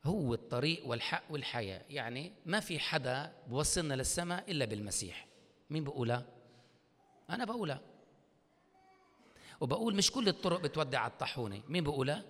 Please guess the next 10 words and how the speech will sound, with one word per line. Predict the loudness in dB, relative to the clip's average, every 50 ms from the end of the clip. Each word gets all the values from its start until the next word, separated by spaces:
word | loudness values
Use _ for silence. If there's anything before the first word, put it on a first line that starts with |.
| -8 -6
أنا | -2 -2 -2
بقولها. | -2 -2 -2 0 -2 -2 -4 -6 -16 -20 -20 -20 -20 _ _ _ _ _ _ _ _ _ _ _ _ _ _ _ _ _ _ _ _ _ _ _ _ _ _ _ _ _ _ _ -20 -20 -20 -20 -12 -4
وإحنا | -2 0 2 2 2
مش | 4 4 4 4
منتظرين | 2 0 0 0 0 0 2 2 2 2 2 2 2
للناس | 2 0 2 2 2 2 2 2 2 0
تزقف | -2 -2 -2 -4 -2 -2 -4 -2 -2 -2
لنا | 0 2 0 0
أو | 0 2 2 2 2
ترقينا | 2 0 0 0 0 0 -2 2 4 6 6 8 6 6 4 2 0 -2